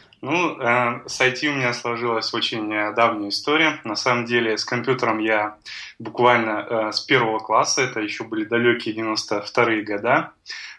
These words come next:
Вот, э, и, в общем, сложилось у меня так, что попал в руки мне замечательный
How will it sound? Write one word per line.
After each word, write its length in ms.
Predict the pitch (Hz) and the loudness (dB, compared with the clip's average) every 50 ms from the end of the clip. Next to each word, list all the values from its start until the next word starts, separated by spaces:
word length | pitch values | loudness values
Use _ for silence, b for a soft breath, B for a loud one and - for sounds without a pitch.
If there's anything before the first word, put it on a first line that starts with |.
| B | B
Вот, 440 | - 117 117 117 117 117 117 117 - | -4 0 4 6 6 6 4 2 -2
э, 360 | 110 107 107 107 107 107 107 | -2 0 0 0 0 0 0
и, 180 | 135 160 165 156 | 0 0 0 0
в 240 | 139 123 - - - _ _ _ _ _ - - - - 151 | 0 -2 -6 -10 -14 _ _ _ _ _ -20 -18 -8 -6 -4
общем, 360 | 127 127 - - 120 120 113 | -2 -2 -2 0 0 0 2
сложилось 440 | - 131 127 127 127 127 123 - 123 | 4 6 6 8 6 6 4 2 0
у 40 | |
меня 160 | 117 117 117 117 | 0 0 0 2
так, 220 | - 156 160 - | 4 4 4 2
что 420 | - - - 117 113 113 113 107 | 0 -2 -2 -2 2 2 2 2
попал 460 | - - - - - - 131 131 117 113 | 4 2 2 4 6 8 8 8 6 4
в 20 | |
руки 240 | 123 120 120 - 117 | 0 -2 -4 -6 -8
мне 320 | 110 110 113 110 107 - | -8 -6 -6 -6 -6 -6
замечательный 640 | 104 113 117 120 117 - 127 110 - - 107 107 107 | -6 -6 -4 -4 0 2 2 2 0 -2 -6 -8 -10